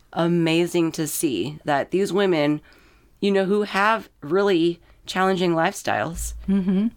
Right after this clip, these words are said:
Speaker 1: who went the pro-life, and their babies were not all perfect. You know, they, some of them had issues. Some of them didn't. The mothers had issues. Some of them didn't, but they were being cared for. Their lives were cared for.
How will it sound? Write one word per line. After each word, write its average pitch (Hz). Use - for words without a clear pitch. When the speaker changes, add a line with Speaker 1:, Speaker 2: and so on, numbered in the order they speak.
Speaker 1:
who 190
went 214
the 180
pro-life, 147
and 175
their 180
babies 247
were 202
not 202
all 196
perfect. -
You 175
know, 160
they, 170
some 196
of 202
them 208
had 196
issues. 156
Some 185
of 196
them 208
didn't. 190
The 185
mothers 175
had 160
issues. 120
Some 180
of 185
them 202
didn't, 196
but 180
they 175
were 170
being 156
cared 147
for. 92
Their 139
lives 95
were 143
cared 131
for. -